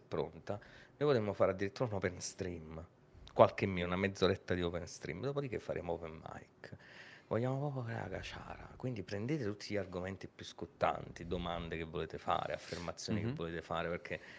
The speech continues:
Speaker 1: vengano discusse da noi e dalla community. Mentalizzate, venite a dircele. Ok?
Speaker 2: Ah,
Speaker 1: Non
Speaker 2: sì,
Speaker 1: che
Speaker 2: eh.
Speaker 1: non abbiamo argomenti, sapete, potremmo parlare anche di
Speaker 2: Mm,
Speaker 1: fisica
Speaker 2: mm.
Speaker 1: quantistica, così a occhi chiusi.
Speaker 2: Eh sì, guarda,
Speaker 1: Però
Speaker 2: dopo questa proprio abbiamo sciorinato proprio la nostra
Speaker 1: <laughs>
Speaker 2: conoscenza del,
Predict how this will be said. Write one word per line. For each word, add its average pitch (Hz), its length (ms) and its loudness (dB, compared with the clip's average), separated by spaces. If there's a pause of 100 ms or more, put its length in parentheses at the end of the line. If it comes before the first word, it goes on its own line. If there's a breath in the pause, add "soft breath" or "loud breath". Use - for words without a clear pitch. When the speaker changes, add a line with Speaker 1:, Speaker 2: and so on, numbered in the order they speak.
(220 loud breath)
Speaker 1:
vengano 98 340 6
discusse 98 480 4
da 95 100 8
noi 95 340 4
e 113 140 -2
dalla 95 300 4
community. 90 720 -2 (400 loud breath)
Mentalizzate, 117 1000 4 (180)
venite 110 380 -2
a 92 100 -2
dircele. - 640 -12 (500)
Ok? 92 260 -6
Speaker 2:
Ah, - 100 4
Speaker 1:
Non 185 120 10
Speaker 2:
sì, - 60 4
Speaker 1:
che - 80 12
Speaker 2:
eh. - 20 12
Speaker 1:
non 123 100 8
abbiamo 113 260 12
argomenti, 95 440 10
sapete, 85 260 6
potremmo 80 340 2
parlare 69 380 6
anche 71 200 2
di 143 80 4
Speaker 2:
Mm, - 40 4
Speaker 1:
fisica 131 320 0
Speaker 2:
mm. - 40 -2
Speaker 1:
quantistica, 78 600 0
così - 160 -4
a - 80 -4
occhi - 220 -8
chiusi. - 360 -6 (140)
Speaker 2:
Eh 104 80 -2
sì, 101 160 2
guarda, 101 220 8
Speaker 1:
Però 92 180 12
Speaker 2:
dopo 107 220 12
questa 110 300 12
proprio 104 220 12
abbiamo 98 340 8
sciorinato 101 580 8
proprio 98 220 8
la 98 80 12
nostra 104 380 8
Speaker 1:
<laughs> 98 80 8
Speaker 2:
conoscenza 101 680 6
del, 98 400 10